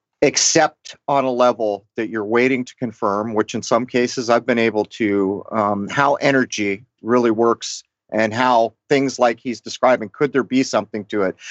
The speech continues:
After all, think of something simple like, oh, you're told that these indigenous peoples did a rain dance.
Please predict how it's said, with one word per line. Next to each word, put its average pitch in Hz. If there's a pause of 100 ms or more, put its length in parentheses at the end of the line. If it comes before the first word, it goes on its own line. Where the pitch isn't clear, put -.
(160)
After 185
all, 113 (100)
think 208
of 185
something 180
simple 147
like, 117
oh, 131
you're 113
told 131
that 110
these 131
indigenous 131
peoples 127
did 135
a 123
rain 123
dance. 101